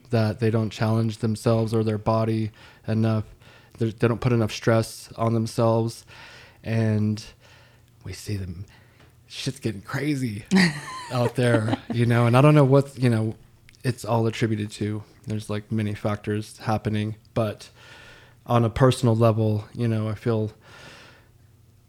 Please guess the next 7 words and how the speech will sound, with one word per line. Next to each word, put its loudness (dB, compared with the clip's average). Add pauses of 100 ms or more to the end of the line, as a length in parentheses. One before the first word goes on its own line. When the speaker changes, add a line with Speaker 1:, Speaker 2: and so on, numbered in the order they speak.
(220)
Speaker 1:
for 6
me, 6 (1120)
putting 2
myself 0
through 0
that 0 (260)
makes, 0